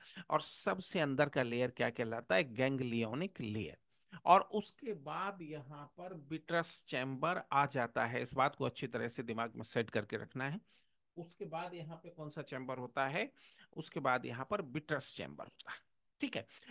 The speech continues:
अब एक बात याद रखना, जो सेंसरी लेयर टुवर्ड्स कोरॉइड,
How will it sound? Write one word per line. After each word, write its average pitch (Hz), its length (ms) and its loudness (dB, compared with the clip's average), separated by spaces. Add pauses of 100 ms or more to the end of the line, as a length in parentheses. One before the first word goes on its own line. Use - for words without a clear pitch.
(100)
अब 214 180 10
एक 233 180 6
बात 214 180 8
याद 175 240 6
रखना, 143 400 0 (360)
जो 226 140 6
सेंसरी 247 680 4
लेयर 196 320 4
टुवर्ड्स 240 800 2 (140)
कोरॉइड, 147 440 2